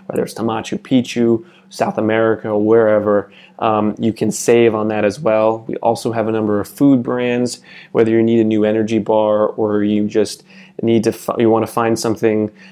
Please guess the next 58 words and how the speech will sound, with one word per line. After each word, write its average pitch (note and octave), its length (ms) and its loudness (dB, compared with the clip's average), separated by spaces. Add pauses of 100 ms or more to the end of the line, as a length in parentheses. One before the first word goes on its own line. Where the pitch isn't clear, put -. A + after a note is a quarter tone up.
(120)
uh, G#2+ 300 2
that's G#2+ 180 0
different - 380 -2
and - 100 -12
check - 220 -2
it A#2+ 80 2
out. A2 280 0
You G#2 120 -4
can G#2+ 160 -6
f-, - 220 -14
save B2 440 2
while A2 220 2
doing A2 300 2
it. G#2+ 200 -8 (160)
Um, G#2 500 -4 (280)
you A#2 80 0
can B2 100 0
also B2 240 -2
apply B2 220 2
to A#2+ 80 4
become A#2 260 -2
an A#2 60 -2
ambassador A2 560 -2
for - 120 -8
a G#2+ 40 -4
lot G2 120 -2
of F#2+ 60 -10
these G2+ 140 -10
brands. F#2 260 -10
There's A#2+ 140 -2
a A2+ 60 -4
ton C3 260 -6
of - 100 -6
perks. - 300 -16
So A2+ 160 2
if G#2 120 -4
you A2+ 300 2
are A#2 160 2
interested D3+ 320 -2
in C#3+ 80 2
checking C3+ 300 0
this C3 180 -2
out, C3+ 200 2
head A#2+ 100 -4
over A2 240 2
to - 140 -6
ready G#2+ 200 0
yeti G#2+ 180 2
dot G#2 240 -6
com G#2+ 200 -8
slash G2+ 320 -6
members B2+ 440 -2
and G#2 440 -2
get A2+ 100 0
your A#2 100 -2
first B2 240 -2
month C3 180 -4
free. D#3 240 0